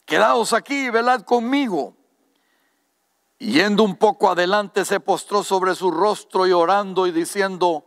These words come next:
'Oiga, Padre mío,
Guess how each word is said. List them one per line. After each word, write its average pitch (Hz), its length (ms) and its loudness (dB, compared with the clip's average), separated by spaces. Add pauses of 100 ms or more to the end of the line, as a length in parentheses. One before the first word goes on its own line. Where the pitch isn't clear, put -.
(140)
'Oiga, 123 460 -2 (1040)
Padre 247 300 -2
mío, 156 420 -6